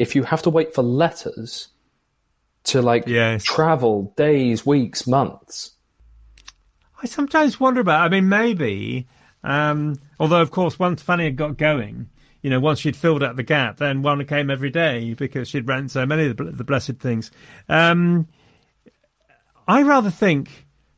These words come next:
Speaker 2: must be something quite nice about that, just to be contrarian, in the sense that you often read about these famous figures in history, and they have to go, so, I don't know,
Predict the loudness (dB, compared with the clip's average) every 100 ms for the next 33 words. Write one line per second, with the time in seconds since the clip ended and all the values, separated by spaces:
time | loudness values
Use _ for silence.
0 | _ -2 -2 -4 -4 -4 -4 -2 -2 0
1 | 0 -2 -6 -6 -6 -10 -12 -12 -14 -10
2 | -10 -10 -10 -6 -6 -6 -8 -10 -10 _
3 | _ _ _ _ -2 2 2 2 0 0
4 | -2 -4 0 0 -2 -10 -20 -18 -16 -18
5 | -20 -20 _ _ -8 0 0 2 2 4
6 | 4 4 2 0 -4 -12 -2 0 0 -4
7 | -8 -10 0 2 2 -2 -4 -4 -2 -4
8 | -2 -4 -6 -6 -4 -2 0 2 2 0
9 | -6 _ _ -6 -4 0 2 2 0 0
10 | 0 -2 -4 -6